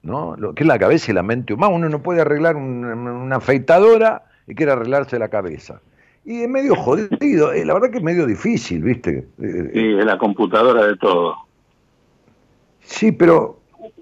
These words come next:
Speaker 1: eh, eh, es difícil, ¿no?
Speaker 2: Claro
Speaker 1: Es
Speaker 2: que es
Speaker 1: difícil.
Speaker 2: difícil, lógico.
Speaker 1: Es difícil.
Speaker 2: Y uno se da
Speaker 1: Este
Speaker 2: cuenta, como decís vos, cuando uno toca fondo, porque vos, yo me acuerdo que vos decías,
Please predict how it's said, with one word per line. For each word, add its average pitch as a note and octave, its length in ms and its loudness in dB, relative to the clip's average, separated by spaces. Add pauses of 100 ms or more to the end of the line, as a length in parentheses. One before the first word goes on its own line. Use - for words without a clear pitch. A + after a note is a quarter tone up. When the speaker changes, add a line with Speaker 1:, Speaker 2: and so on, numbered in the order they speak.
(480)
Speaker 1:
eh, - 60 -4
eh, - 460 -6
es F#3+ 160 6
difícil, D3+ 640 0
¿no? B2 240 -2 (720)
Speaker 2:
Claro D#3 260 2
Speaker 1:
Es - 40 2
Speaker 2:
que C#3 60 2
es A2 60 0
Speaker 1:
difícil. - 180 -14
Speaker 2:
difícil, - 240 -20
lógico. - 380 -18 (720)
Speaker 1:
Es D#3 140 2
difícil. - 840 -6 (880)
Speaker 2:
Y A#2+ 120 -4
uno C#3+ 180 4
se - 100 -2
da B2+ 80 4
Speaker 1:
Este F2 120 6
Speaker 2:
cuenta, D#2+ 260 4
como A#2+ 220 -2
decís B2 300 -2
vos, C#3+ 160 -4
cuando B2+ 220 0
uno C3+ 160 0
toca B2+ 280 -2
fondo, A#2+ 360 -2
porque G#2+ 200 -6
vos, C#3+ 260 -2
yo B2+ 160 -6
me C3 100 -4
acuerdo C#3 260 -2
que A#2+ 80 -2
vos C3 160 0
decías, B2 400 -4